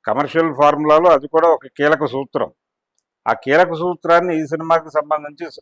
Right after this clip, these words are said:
కొంచెం సీరియస్గా పట్టించుకున్నాడు సుజిత్ అనేది మనకు అర్థమవుతోంది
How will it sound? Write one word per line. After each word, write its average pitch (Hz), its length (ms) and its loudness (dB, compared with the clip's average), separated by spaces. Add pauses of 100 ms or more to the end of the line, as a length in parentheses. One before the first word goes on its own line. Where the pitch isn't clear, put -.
(140)
కొంచెం 151 340 -6
సీరియస్గా 156 540 -2
పట్టించుకున్నాడు 143 880 -4 (480)
సుజిత్ 147 420 -6
అనేది 151 320 0
మనకు 160 260 0
అర్థమవుతోంది 139 600 -2